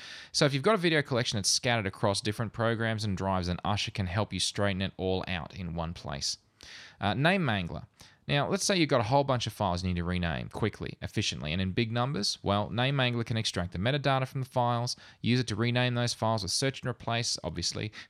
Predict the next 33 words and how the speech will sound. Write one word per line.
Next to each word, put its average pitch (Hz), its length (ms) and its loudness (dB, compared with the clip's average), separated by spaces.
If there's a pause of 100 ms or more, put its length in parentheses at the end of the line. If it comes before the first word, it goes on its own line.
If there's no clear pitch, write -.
<laughs> 104 80 2 (260)
as 110 140 2
well 139 140 6
as 123 100 2
creating 131 320 4
staged 131 420 0
renaming 131 380 0
sequences. - 720 -2 (160)
But 123 100 -2
the - 60 -2
best 175 360 0
part 92 240 2
is, 92 140 -2
if 98 100 -4
you 110 60 -2
mess 165 260 -2
it 117 60 2
up, 127 220 2
you 151 60 -2
can 165 120 -4
just, 165 220 -2 (120)
you 165 120 -2
know, 165 100 -4 (140)
revert 156 340 0
back 147 240 -2
to 117 80 -4
where 127 140 0
you 147 100 -2
started 127 460 0 (160)
and 127 140 -2
have 82 140 -4
another 87 220 0
go. 117 220 -4